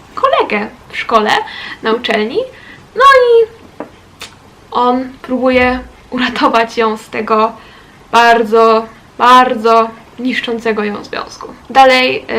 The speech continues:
y, seria, która jest moim totalnym odkryciem tego roku, y, znaczy jednym z dwóch, bo mam dwie takie serie, które pokochałam w tym roku.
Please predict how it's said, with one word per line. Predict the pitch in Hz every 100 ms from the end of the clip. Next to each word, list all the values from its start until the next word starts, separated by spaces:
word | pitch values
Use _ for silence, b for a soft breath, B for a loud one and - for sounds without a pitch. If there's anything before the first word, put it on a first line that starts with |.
| 233 233 233
y, |
seria, | - 247 240 226
która | 226 240 226
jest | 240 -
moim | 233 226
totalnym | 233 233 247 247 247 247
odkryciem | 226 - 311 311 285
tego | 294 285
roku, | 277 269 277 330 392 392 B B B -
y, | 254 247 240
znaczy | 240 254 262 -
jednym | 262 247 226
z |
dwóch, | 214 202 -
bo | 220
mam | 214 214
dwie | 254
takie | 233 226 247 -
serie, | 226 214 220
które | - 226
pokochałam | - 254 254 254 233
w | -
tym | 254
roku. | 240 240